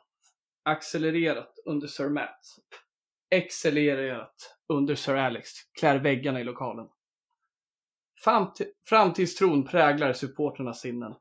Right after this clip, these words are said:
Casemiro, säger en. Slaktaren, säger en annan.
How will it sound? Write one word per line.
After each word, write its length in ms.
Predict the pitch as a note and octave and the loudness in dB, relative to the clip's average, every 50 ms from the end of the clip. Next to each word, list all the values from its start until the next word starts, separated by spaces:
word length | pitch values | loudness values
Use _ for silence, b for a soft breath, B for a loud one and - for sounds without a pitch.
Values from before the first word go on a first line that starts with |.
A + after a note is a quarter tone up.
| _ _ _ _ _ _ _ _ _ _ _ _ _ _ _ _ | _ _ _ _ _ _ _ _ _ _ _ _ _ _ _ _
Casemiro, 640 | _ - D3+ D3 - - E3 E3+ F3+ F#3 F3+ D#3 D3 | _ 0 0 2 2 0 2 2 4 2 2 2 2
säger 260 | C#3 - D3 C3+ B2 A#2 | -2 -2 -2 -2 -2 -4
en. 200 | A2+ G2+ - - _ _ _ _ _ _ _ _ | -6 -10 -12 -18 _ _ _ _ _ _ _ _
Slaktaren, 600 | - - A3 G#3+ - - - - A3 D#3 B2+ A#2 | -10 -6 -4 -4 -6 -6 -2 -2 0 0 0 -4
säger 220 | - - C#3+ C3 | -4 -6 -4 -4
en 100 | C3+ C#3 | -2 -2
annan. 280 | C#3+ D3 C3 G#2+ F#2+ | -2 -2 -4 -6 -10